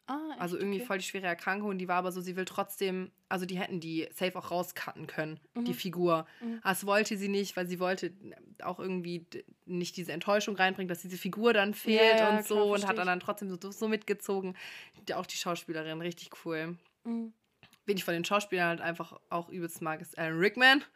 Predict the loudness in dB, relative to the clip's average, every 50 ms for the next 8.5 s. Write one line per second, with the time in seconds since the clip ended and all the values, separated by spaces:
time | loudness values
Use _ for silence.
0 | -16 -14 -10 -8 -4 -2 2 4 6 6 8 8 8 8 8 8 8 6 6 6
1 | 4 4 6 8 8 8 8 8 6 4 2 2 2 4 4 4 4 4 2 0
2 | -2 -4 -6 -10 -8 -6 -6 -6 -6 -6 -6 -8 -8 -8 -10 -10 -12 -14 -14 -14
3 | -12 -12 -8 -8 -8 -8 -6 -8 -8 -8 -6 -6 -6 -6 -6 -6 -8 -8 -6 -8
4 | -8 -6 -6 -6 -8 -8 -10 -10 -8 -6 -6 -6 -6 -4 -6 -6 -6 -6 -8 _
5 | _ _ -14 -6 0 0 2 2 0 -4 -6 -6 -8 -8 -6 -6 -4 -2 -4 -4
6 | -6 -8 _ _ _ _ _ _ _ _ -16 -12 -12 -12 -12 -14 _ _ _ _
7 | -10 -6 -6 -6 -6 -6 -10 -10 -10 -10 -10 -10 -10 -8 -8 -8 -8 -10 -10 -12
8 | -12 -14 -14 -10 -6 -4 -2 -2 -2 -4